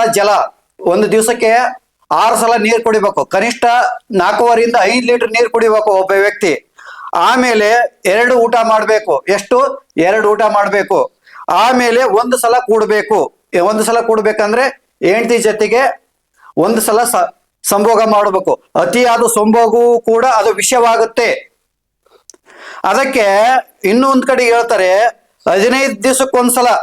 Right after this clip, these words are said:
ಕೂಡೋದ್ರಿಂದ ಕೂಡ ತುಂಬಾ ಒಳ್ಳೆಯದು ಅಂತಾನೂ ಹೇಳ್ತಾರೆ. ಈಗ ಆ ಹೆಂಡತಿ ಋತುಮತಿ ಆಗಿರ್ತಾಳೆ,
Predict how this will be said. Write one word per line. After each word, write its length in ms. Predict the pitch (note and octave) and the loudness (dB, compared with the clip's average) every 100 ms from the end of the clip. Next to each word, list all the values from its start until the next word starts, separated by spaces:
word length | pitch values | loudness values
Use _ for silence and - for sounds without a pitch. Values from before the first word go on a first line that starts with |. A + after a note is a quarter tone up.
| - _ _ _ - - | -6 _ _ _ -20 -4
ಕೂಡೋದ್ರಿಂದ 640 | A3+ B3 B3 B3 B3 B3 | 0 2 2 2 0 0
ಕೂಡ 300 | B3 A#3+ A#3+ C4 C4+ - _ _ _ _ _ _ _ _ _ _ - | 0 0 2 0 -2 -12 _ _ _ _ _ _ _ _ _ _ -6
ತುಂಬಾ 220 | A3+ A#3+ B3+ | -2 2 2
ಒಳ್ಳೆಯದು 460 | A3+ A#3 A#3 A#3 | 4 2 2 0
ಅಂತಾನೂ 300 | A3 A3+ A#3+ | 0 0 0
ಹೇಳ್ತಾರೆ. 680 | A#3+ A3+ A3 G#3+ D#3 - _ _ _ _ - - | 2 0 2 0 0 -4 _ _ _ _ -14 -2
ಈಗ 160 | F#3 F#3+ F#3+ G#3+ - _ _ _ - F#3 | 0 2 2 0 -4 _ _ _ -4 0
ಆ 180 | F#3 | 2
ಹೆಂಡತಿ 760 | F#3 F3 A3+ B3 A3+ A3 A#3+ _ F3+ | 2 2 0 -2 0 0 -2 _ -2
ಋತುಮತಿ 460 | G#3 A#3 A3+ A3+ | 0 0 0 0
ಆಗಿರ್ತಾಳೆ, 600 | A3 G3+ G3+ G3+ D#3+ A2+ | 0 0 -2 -2 -2 -4